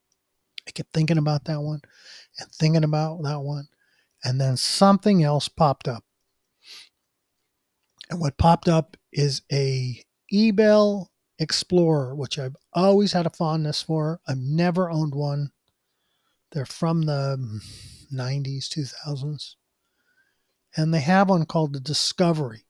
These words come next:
And it's got a really cool dial in blue or red or black or white. And I just happened to look,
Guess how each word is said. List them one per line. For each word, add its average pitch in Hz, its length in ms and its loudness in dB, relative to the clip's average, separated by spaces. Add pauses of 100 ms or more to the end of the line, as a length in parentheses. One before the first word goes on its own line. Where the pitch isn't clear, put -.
(500)
And 151 120 -4
it's - 140 -6
got 151 160 -2
a 156 60 0
really 190 600 6
cool 156 320 2
dial 139 320 -2
in 127 140 -6
blue 170 440 6
or 139 240 -4
red 160 400 2
or 123 100 -6
black 151 520 -4
or 143 100 -6
white. 156 400 -2 (760)
And 214 200 -2
I 214 120 0
just 233 260 -2
happened 185 540 2
to 269 80 8
look, 262 640 6